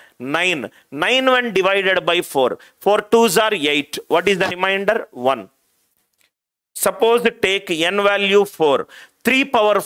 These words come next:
four, eighty-one. Eighty-one divided by four. Four twenties are eighty. What is the remainder? One.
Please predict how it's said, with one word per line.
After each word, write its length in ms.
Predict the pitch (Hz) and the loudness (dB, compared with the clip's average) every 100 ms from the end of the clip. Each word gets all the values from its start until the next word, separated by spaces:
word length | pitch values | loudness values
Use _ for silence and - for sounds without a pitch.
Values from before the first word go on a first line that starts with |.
| - | 0
four, 180 | 165 117 - - - | 2 0 -6 -18 -2
eighty-one. 760 | 139 202 - 247 240 185 131 101 - - 151 | 0 0 0 0 2 2 0 -4 -20 -6 -2
Eighty-one 580 | 233 - 262 262 247 247 196 | -2 -2 0 0 0 0 0
divided 380 | 185 196 190 190 170 | 0 2 0 -2 0
by 80 | 180 | -2
four. 280 | 170 160 135 98 - _ 190 | 0 0 0 0 -12 _ 0
Four 120 | 202 202 | 0 0
twenties 540 | 208 214 - 240 226 202 | -4 -4 0 0 2 0
are 80 | 214 | 0
eighty. 520 | 196 139 147 - 156 117 - 143 | -2 -2 -4 -4 -6 -6 -4 -2
What 180 | 160 196 | 0 0
is 80 | 175 | 0
the 60 | 185 | -2
remainder? 420 | 185 190 196 196 180 120 | 0 -2 -2 -2 -2 0
One. 100 | 110 | -2